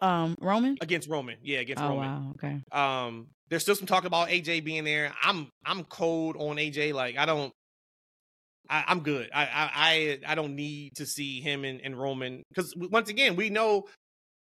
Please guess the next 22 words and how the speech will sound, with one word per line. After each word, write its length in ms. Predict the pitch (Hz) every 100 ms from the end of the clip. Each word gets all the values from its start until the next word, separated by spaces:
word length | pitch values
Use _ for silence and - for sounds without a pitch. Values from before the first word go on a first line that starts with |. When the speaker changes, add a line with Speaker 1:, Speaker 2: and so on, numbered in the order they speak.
| _ _ _ 143
Speaker 2:
there's 220 | 165 165
no 180 | 165 180
shot 300 | 170 180 180
of 440 | 160 151 147 143 139
Roman 360 | 160 175 151
losing 440 | 175 190 147 139 131
at 160 | 147 143
the 60 |
Rumble. 380 | 151 208 123 - _ _ _ _ _ _ _
So 160 | - 165
at 120 | 151
least 300 | 180 262 180
give 140 | 190
me 140 | 170 151
Randy 380 | 151 165 151 143
where 300 | 143 139 139
I 100 | 143
know, 220 | 143 151
okay, 220 | 143 147 135
there 100 | 135
can 80 | 123
be 240 | 135 127